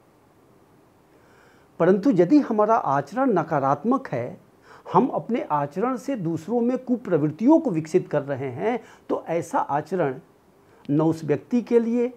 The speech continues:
न समाज के लिए विकास में सहायक होगा। ऐसी परिस्थिति में समाज के कुछ लोगों ने, विशेषकर जो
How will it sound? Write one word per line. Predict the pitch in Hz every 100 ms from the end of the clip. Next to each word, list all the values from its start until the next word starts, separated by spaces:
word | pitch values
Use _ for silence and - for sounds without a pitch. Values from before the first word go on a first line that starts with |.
| -
न | 143
समाज | 139 143 139 175 165
के | 165
लिए | 131 127 120 127 _ _ _ _ _ _ _ _ _ _ _ _ _ _ _ _ _ _ _ _ -
विकास | 139 131 120 -
में | 135
सहायक | 139 120 151 113
होगा। | - - - - _ _ _ _ _ _ _ _ _ _ _ _ _ _ _ _ _ - - - -
ऐसी | 220 233 - 349
परिस्थिति | 339 220 185 - - 170
में | 156 226
समाज | 285 - 151 135 185 254 220
के | 277 285
कुछ | 285 302 302
लोगों | 151 151 156 156
ने, | 127 147 107 - _ _ _ _ _ _ _ _ _ _ _ _ _ _ _ _
विशेषकर | 127 117 165 160 208 208
जो | 180